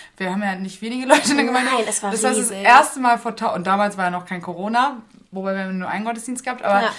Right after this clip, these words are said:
Speaker 1: du hast vor tausend Leuten
Speaker 2: Ja.
Speaker 1: ungefähr, ähm, dann deine Geschichte erzählt.
Speaker 2: Ja, das war echt verrückt, vor allem, was für Anfechtungen ich auch davor hatte. Also
Speaker 1: Ja.
Speaker 2: meine ganze Familie hat sich dagegen gestellt. Alle haben sich dagegen gestellt. Und Sanela, du kannst doch nicht intime Sachen plaudern vor so vielen Menschen und was
Speaker 1: Mhm.
Speaker 2: weiß ich.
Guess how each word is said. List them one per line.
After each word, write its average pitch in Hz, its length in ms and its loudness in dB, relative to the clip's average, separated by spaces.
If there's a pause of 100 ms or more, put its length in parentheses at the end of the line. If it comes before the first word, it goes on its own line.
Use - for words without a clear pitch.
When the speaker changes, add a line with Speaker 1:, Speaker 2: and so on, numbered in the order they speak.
(140)
Speaker 1:
du 214 80 -6
hast 208 100 -6
vor 208 100 -10
tausend 214 380 -2
Leuten 208 300 -2
Speaker 2:
Ja. 214 60 -4
Speaker 1:
ungefähr, 240 440 -4
ähm, 202 380 -2
dann 196 360 -4
deine 208 440 -2 (320)
Geschichte 320 360 -6
erzählt. 151 540 -12
Speaker 2:
Ja, 247 240 -8 (140)
das 220 200 -12
war 214 120 -6
echt 226 160 -12
verrückt, 254 340 -16
vor - 140 -12
allem, 226 180 -6
was 214 140 -8
für - 100 -12
Anfechtungen 226 480 -12
ich 208 80 -16
auch 202 80 -18
davor 196 300 -12
hatte. 202 260 -18
Also 196 160 -6
Speaker 1:
Ja. 214 60 -6
Speaker 2:
meine 202 160 -6
ganze 226 260 -4
Familie 254 380 -8
hat - 100 -8
sich - 80 -12
dagegen 180 300 -14
gestellt. 196 420 -16 (720)
Alle 262 160 -6
haben 269 80 -6
sich 254 80 -10
dagegen 226 260 -6
gestellt. 196 480 -10
Und 214 140 -8
Sanela, 220 380 -6
du 208 80 -16
kannst 220 280 -12
doch 220 60 -12
nicht 208 180 -12
intime 226 380 -12
Sachen 208 380 -10
plaudern 208 340 -10
vor 214 140 -18
so 214 80 -10
vielen 196 280 -14
Menschen 190 460 -12
und 190 220 -8
was 180 140 -6
Speaker 1:
Mhm. 180 80 -12
Speaker 2:
weiß - 100 -18
ich. - 80 -20